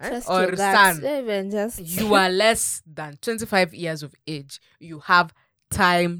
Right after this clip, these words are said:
Speaker 1: to discern whether this is the person you actually want to be. Don't be pressured into marriage.
Speaker 2: Real life hainanga pressure.
Speaker 1: Don't feel that, "Ah, now,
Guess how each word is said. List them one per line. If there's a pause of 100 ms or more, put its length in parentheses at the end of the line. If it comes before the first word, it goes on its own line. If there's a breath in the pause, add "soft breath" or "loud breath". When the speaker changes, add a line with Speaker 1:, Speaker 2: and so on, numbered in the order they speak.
Speaker 1:
to
discern
whether
this
is
the
person
you
actually
want
to
be. (240 loud breath)
Don't
be
pressured (100)
into
marriage.
Speaker 2:
Real
life
hainanga
pressure.
Speaker 1:
Don't
feel
that,
"Ah,
now,